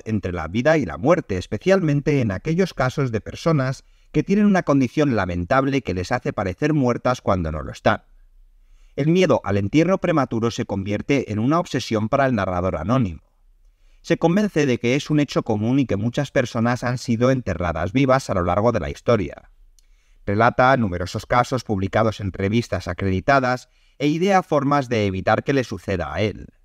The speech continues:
Eventualmente remodela su propia bóveda familiar con numerosas características de seguridad,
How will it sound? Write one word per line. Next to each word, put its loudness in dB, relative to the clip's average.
Eventualmente 4
remodela 2
su -6
propia 2
bóveda 2
familiar 0
con -2
numerosas -2
características 0
de -2
seguridad, 0